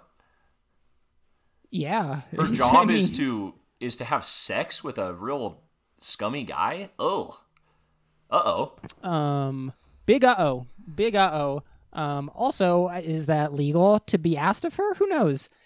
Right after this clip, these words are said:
Speaker 1: Is she really having sex with him, or is she just playing hard to get? And
Speaker 2: Dude, I
Speaker 1: Roman
Speaker 2: don't know.
Speaker 1: <laughs>
Speaker 2: Do
Speaker 1: and, uh,
Speaker 2: undercover cops
Speaker 1: Verone respects her boundaries. Probably not from the last time we saw they
Speaker 2: Dude.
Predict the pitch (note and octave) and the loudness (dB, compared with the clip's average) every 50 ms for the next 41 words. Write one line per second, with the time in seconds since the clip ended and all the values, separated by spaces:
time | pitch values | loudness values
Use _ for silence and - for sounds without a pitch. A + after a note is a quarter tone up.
0 | - - - G#3 - - A3+ G#3 F#3 F#3 G3+ G#3 G#3 G3 F#3+ G3+ G#3 G3 G3+ F3+ | -14 -10 -8 -8 -6 -4 -2 0 2 2 2 2 0 -2 -2 -4 -4 -6 -8 -8
1 | - A3+ A3+ A3 - F#3 - D#3 D3 C#3+ D3 D#3 E3 - - F#3 E3 F3 D3+ - | -8 -10 -8 -6 -8 -4 -2 -2 -2 -2 -4 -6 -6 -8 -12 -10 -10 -10 -8 -6
2 | - F3 E3 D3 C3+ D3+ D#3 D#3+ D3+ D#3 D3+ F3 F#3 F#3 E3 B2+ C3+ D3 C#3+ C#3 | -6 -4 -4 -4 -2 0 0 0 0 -2 -2 0 0 0 0 -2 -4 -8 -8 -10
3 | - _ _ _ _ _ _ - - E3 D3+ - - - - - - - - E3 | -14 _ _ _ _ _ _ -8 -4 0 2 4 4 4 4 2 2 2 4 6
4 | A3+ - - - G#2 G#2+ C3+ E3+ G#3+ G#3 G3 F#3+ - E3+ D#3 D#3 D3+ F3+ F#3+ F#3 | 6 6 6 4 4 2 4 6 6 6 8 8 8 8 8 4 4 4 6 8
5 | F#3 F3+ F#3 G3 G3+ F#3+ F#3 F3+ F#3+ - - - - D#3+ D#3+ G3+ - - - - | 8 8 8 8 6 6 4 2 2 0 0 0 0 0 0 -2 -4 -8 -10 -12
6 | - - _ _ _ _ _ _ _ - F#3 F#3 F3+ F3 E3+ E3+ F#3 E3+ C#3 E3 | -14 -16 _ _ _ _ _ _ _ -4 -2 0 0 0 0 -2 -2 -4 0 4
7 | G3+ A#3+ G#3+ F3+ E3+ C#3 B2 C3 - - - _ _ - G3 G#3 A#3 C4 A3 C4 | 6 6 8 8 6 4 4 0 -2 -4 -10 _ _ 4 6 6 6 6 4 4
8 | B3 A3+ C4 C4+ G#3+ D3 B2+ - - - E3+ D3+ C#3+ D3+ D3+ D#3+ E3 F3 E3+ - | 4 6 6 6 6 4 0 -4 0 2 2 2 4 2 2 2 0 -2 -6 -8
9 | - - D3+ C#3 C#3 C#3 C#3 - - D3 C3+ C3+ C#3 C#3+ D3+ - - C#3+ G#3 F3 | -8 -8 -8 -6 -6 -6 -8 -8 -6 -6 -4 -4 -4 -4 -6 -4 0 0 2 2
10 | - C3 | 0 -2